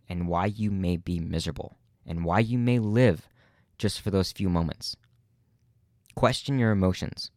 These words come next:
always, all of them. The thing about emotions is that they mean something,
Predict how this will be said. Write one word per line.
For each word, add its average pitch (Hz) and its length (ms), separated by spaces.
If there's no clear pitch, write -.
always, - 400
all 101 160
of 82 100
them. - 120
The - 60
thing 131 200
about 131 240
emotions 101 560
is 85 120
that 92 120
they 98 200
mean 101 340
something, - 460